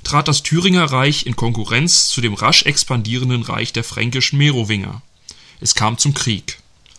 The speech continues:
Fünfhunderteinunddreißig wurden die thüringischen Heere vernichtend von den Franken geschlagen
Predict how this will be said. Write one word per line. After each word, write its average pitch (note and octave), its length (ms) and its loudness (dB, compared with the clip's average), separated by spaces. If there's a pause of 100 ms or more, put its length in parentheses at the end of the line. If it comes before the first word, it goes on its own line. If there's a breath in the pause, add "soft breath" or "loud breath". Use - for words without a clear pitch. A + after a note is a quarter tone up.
(340 loud breath)
Fünfhunderteinunddreißig D#3+ 1400 2
wurden D3 220 2
die B2+ 120 0
thüringischen F3 640 2
Heere D3 360 4
vernichtend B2 600 0
von B2 100 0
den B2 120 2
Franken A#2+ 400 -2
geschlagen B2 560 0